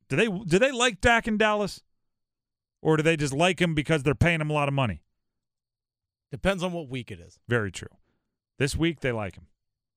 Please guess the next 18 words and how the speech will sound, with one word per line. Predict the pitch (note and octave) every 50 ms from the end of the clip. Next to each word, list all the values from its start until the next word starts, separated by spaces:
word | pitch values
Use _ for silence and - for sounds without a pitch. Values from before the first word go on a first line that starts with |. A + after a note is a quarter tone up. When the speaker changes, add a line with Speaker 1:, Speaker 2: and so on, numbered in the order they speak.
| _ _ _ _ _ _ _ _ _ _ _ _ _ _ _ -
Speaker 1:
CeeDee | - A#2 A2 A2+
Lamb | A2 G#2+ G2+ F#2+
had | F2+ F2+
a | F2
big | F2 F#2 F#2
game. | - G#2 - - _ _ _ _ _ _ _ _ _
Tennessee. | - - A3 A#3 G#3+ D3 - - D#3 A2+ F2+ - _ _ _ _ _ _ _ _ _ _ _ _ _ _ -
Tennessee | F#3 B3 C4 - - - - E3+ D#3 C3 - - - - - - _ _ _ _ _
<laughs> | _ _ _ _ _ _ _ _ _
tried | - - G3+ B3 A#3+
to | G#3+ E3
play | F3 G#3+ G3
a | D#3
two-quarterback | - - A3 A3+ - - A3+ G3+ F#3+ F3 G3 F3+ -
system | - A3+ G#3 - F#3+ D#3+
last | C#3+ C3 A2+ A2+ - -
week. | - A2+ - - - -
Speaker 2:
Mm-hmm. | C#3 C3+ A#2 D3 C#3+